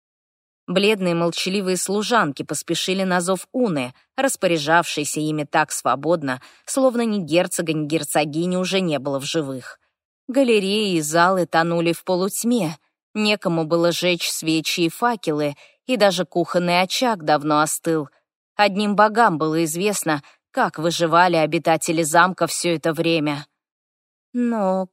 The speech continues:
кладовые почти пусты», тихо ответила одна из служанок в ответ на приказы Уны. «Значит, на стол подадут твоих детишек. Одного зажарят,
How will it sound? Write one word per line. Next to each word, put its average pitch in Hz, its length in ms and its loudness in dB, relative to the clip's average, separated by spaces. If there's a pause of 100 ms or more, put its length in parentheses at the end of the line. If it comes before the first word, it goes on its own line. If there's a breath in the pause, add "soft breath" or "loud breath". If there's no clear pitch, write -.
кладовые 190 680 -4
почти - 420 -8
пусты», 240 560 -8 (380 soft breath)
тихо 170 260 -4
ответила 160 500 0
одна 151 260 -2
из 147 80 -6
служанок 165 600 0
в 196 60 2
ответ 147 340 -2
на 170 100 -4
приказы 156 500 -2
Уны. 135 400 -6 (680)
«Значит, 247 560 2
на 247 140 6
стол 370 360 2
подадут 196 520 4
твоих 226 340 4
детишек. 269 760 -2 (320)
Одного 277 460 6
зажарят, 277 680 4